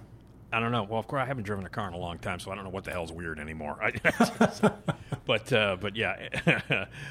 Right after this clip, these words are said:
All right. Well, that's what you've been test driving lately. I have a couple of, uh, quick questions here, and then we'll get into some of the topics and some of the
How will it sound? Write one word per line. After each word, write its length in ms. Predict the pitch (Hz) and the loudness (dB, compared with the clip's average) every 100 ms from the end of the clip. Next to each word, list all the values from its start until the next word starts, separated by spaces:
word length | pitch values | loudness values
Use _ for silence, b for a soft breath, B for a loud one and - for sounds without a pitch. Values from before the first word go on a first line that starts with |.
| B B | B B
All 200 | 131 151 | 6 8
right. 140 | 139 113 | 8 6
Well, 140 | 120 | 6
that's 180 | 147 156 | 6 4
what 80 | 165 | 0
you've 80 | 160 | 0
been 100 | 139 | 2
test 220 | 151 - | 2 4
driving 280 | 139 120 117 | 4 4 2
lately. 280 | 113 120 127 | 0 4 6
I 120 | 156 | 6
have 100 | 190 | 6
a 60 | 190 | 6
couple 260 | 185 175 | 4 4
of, 140 | 143 135 | 2 4
uh, 160 | 123 | 2
quick 220 | 110 165 - | 2 -2 4
questions 420 | 143 - 131 117 | 4 4 -4 0
here, 160 | 139 135 | 2 2
and 80 | |
then 80 | 123 | 2
we'll 100 | 120 | 0
get 120 | 117 | 0
into 160 | 120 113 | -2 -2
some 160 | - 117 | 0 0
of 60 | |
the 60 | 104 | 0
topics 420 | - 131 131 - | 2 2 2 -4
and 80 | 107 | -6
some 120 | |
of 40 | |
the 60 | 117 | -4